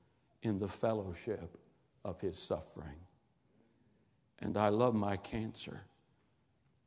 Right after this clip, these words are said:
because it's the vehicle that will transport me one day into the presence of God."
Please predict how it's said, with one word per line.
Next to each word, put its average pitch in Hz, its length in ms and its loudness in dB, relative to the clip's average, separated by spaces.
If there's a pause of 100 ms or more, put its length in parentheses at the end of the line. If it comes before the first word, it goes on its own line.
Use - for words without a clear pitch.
because 107 380 0
it's 123 200 0
the - 100 -4
vehicle 95 640 0
that - 180 -8
will 98 120 -6
transport - 920 -4
me 98 200 2
one 92 340 -2
day 82 460 -6 (440)
into 104 300 -2
the 87 120 -8
presence 87 840 -2 (540)
of 82 200 0
God." 76 500 -8